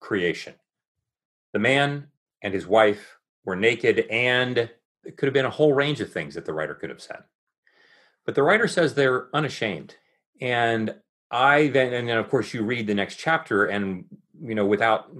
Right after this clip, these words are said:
you know, much time being spent, we're wallowing in it. And then it leads to violence in chapter four between the brothers.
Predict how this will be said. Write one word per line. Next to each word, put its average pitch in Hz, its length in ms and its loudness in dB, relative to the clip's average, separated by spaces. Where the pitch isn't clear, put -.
you 113 120 -8
know, 104 80 -2
much 104 240 -2
time 135 260 0
being 92 160 0
spent, 92 300 -6
we're 95 160 0
wallowing 87 560 2
in 64 120 -12
it. - 280 -20
And 117 180 0
then 117 100 4
it 110 140 -2
leads 123 380 0
to 110 80 2
violence 101 560 2
in 98 120 -6
chapter 92 380 -2
four 110 540 -2
between 95 320 -8
the 87 80 -4
brothers. 90 540 -2